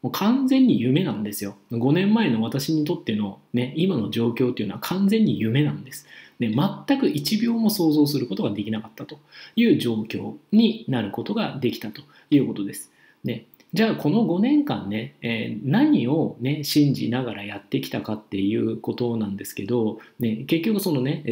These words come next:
全然ね、全くチャンネル登録者も増えないし、誰にも見られてないし、誰にも聞かれてない、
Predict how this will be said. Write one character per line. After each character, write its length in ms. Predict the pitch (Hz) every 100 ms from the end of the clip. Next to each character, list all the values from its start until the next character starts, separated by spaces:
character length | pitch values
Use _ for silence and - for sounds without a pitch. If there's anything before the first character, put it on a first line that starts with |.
| 110
全 240 | 180 214
然 240 | 220 220
ね、 240 | 208 220 151
全 340 | 147 - 220
く 80 | 220
チ 120 | -
ャ 40 | 180
ン 60 |
ネ 80 | 185
ル 100 | 185
登 200 | 180 185
録 160 | 185 185
者 120 | 123
も 140 | 101 -
増 100 | 135
え 80 |
な 100 | 143
い 140 | 107 104
し、 320 | - 123 101
誰 200 | 123 151
に 120 | 196
も 160 | 214 214
見 140 | 160
ら 100 | 156
れ 80 | 156
て 140 | - 110
な 100 | 110
い 80 |
し、 100 | 107
誰 200 | 104 120
に 100 | 156
も 100 | 180
聞 140 | 156 -
か 100 | 160
れ 100 | 156
て 120 | 156
な 160 | 156
い、 100 | 131